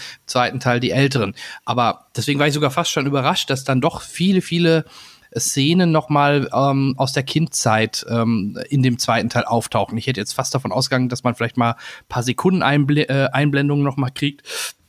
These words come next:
wo nochmal ge-, dargestellt wird, hey, der Junge ist jetzt der, damit man da, ne, so eine Brücke schlagen kann und das nochmal so ein bisschen verinnerlicht.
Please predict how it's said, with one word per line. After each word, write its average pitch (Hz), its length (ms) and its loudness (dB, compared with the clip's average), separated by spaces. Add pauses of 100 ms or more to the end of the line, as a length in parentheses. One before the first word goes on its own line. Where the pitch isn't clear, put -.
(220)
wo 147 160 0
nochmal 143 260 0
ge-, 131 120 0
dargestellt 139 640 -2
wird, 143 180 -2
hey, 147 400 0
der 131 240 0
Junge 151 320 2
ist 135 200 -2
jetzt 131 300 -4
der, 139 240 2
damit 139 260 2
man 131 140 4
da, 139 160 2
ne, 160 160 0
so 135 120 0
eine 139 120 2
Brücke 165 320 -2
schlagen 160 340 0
kann 156 160 -2
und 139 140 -2
das 135 160 -6
nochmal 131 300 -2
so 131 40 -4
ein 131 60 -4
bisschen 135 220 -6
verinnerlicht. 156 600 -6